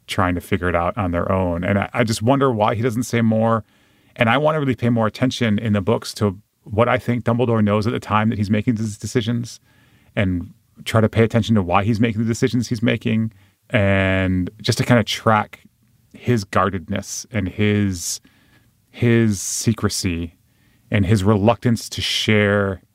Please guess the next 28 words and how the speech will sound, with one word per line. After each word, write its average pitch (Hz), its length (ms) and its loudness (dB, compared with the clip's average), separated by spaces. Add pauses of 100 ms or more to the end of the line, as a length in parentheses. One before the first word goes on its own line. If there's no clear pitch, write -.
(720)
Harry's 107 340 0
story 92 440 -2
with 90 440 -4 (680)
Harry. 87 520 -6
I 117 60 0
mean, 107 100 2
it 113 60 -8
seems 123 240 0
like 117 140 0
those 107 260 0
are 117 40 2
the 110 80 0
things 104 240 0
that 107 100 -4
Harry 101 220 0
deserves 98 320 -2
to 117 80 -2
know. 135 380 0 (460)
And 104 560 0
even 139 240 2
though 131 140 4
I'm 123 100 2
sympathetic 127 540 -2
to 131 100 -4
all 117 360 -2
Dumbledore's 104 580 -2
sort 101 260 -4
of 92 120 -6